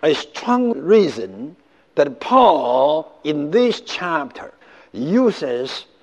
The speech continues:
this title, Jesus. Jesus, Jesus. And this title brings us back to the Lord Jesus as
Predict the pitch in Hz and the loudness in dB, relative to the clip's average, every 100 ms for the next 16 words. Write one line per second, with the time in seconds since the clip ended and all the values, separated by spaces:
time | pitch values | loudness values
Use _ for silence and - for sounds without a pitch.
0 | _ - 120 185 196 165 151 - - _ | _ -16 4 4 6 2 -4 -8 -16 _
1 | - 180 165 131 110 107 - 139 131 113 | -6 -4 -2 -4 -8 -10 -14 -8 -8 -8
2 | 98 80 - - - _ _ _ _ _ | -14 -18 -20 -20 -20 _ _ _ _ _
3 | _ - 120 156 180 120 - - - _ | _ -20 -8 -2 -2 -2 -8 -16 -20 _
4 | _ 123 135 185 123 110 - - _ - | _ -8 -2 -2 -2 -8 -16 -20 _ -20
5 | - - 147 165 285 247 - 208 214 160 | -18 -8 -6 0 2 2 -4 -6 -4 -4
6 | 117 107 107 143 175 - - - 120 190 | -6 -4 -4 -8 -10 -18 -20 -14 4 6
7 | 262 240 190 - 135 - _ - - 233 | 6 2 -2 -6 -16 -20 _ -4 2 2
8 | 185 98 - - - - _ 202 214 180 | 2 -4 -12 -20 -20 -20 _ -2 0 4
9 | 185 180 156 185 240 185 143 127 135 202 | 6 6 4 0 0 0 0 0 0 -2
10 | 208 - _ _ _ 185 208 170 139 135 | -4 -10 _ _ _ 0 2 2 2 2
11 | 160 202 208 - | 2 0 -2 -8